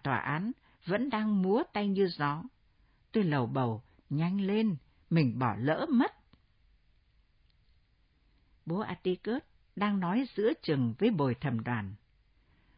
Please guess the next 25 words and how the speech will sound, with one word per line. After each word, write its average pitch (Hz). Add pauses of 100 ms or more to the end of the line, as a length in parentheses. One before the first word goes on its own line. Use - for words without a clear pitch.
(120)
Rõ 180 (100)
ràng 135 (100)
ông 226
đã 240
rút 311 (100)
ra 226
mấy 220
tờ 139
giấy 165
trong 226
chiếc -
cặp -
để 151
cạnh 120
ghế 190
ngồi, 127 (540)
bởi 175
vì 143
chúng 208
đã 190
ở 156
trên 208
bàn 123
ông. 196 (1160)
Tom 233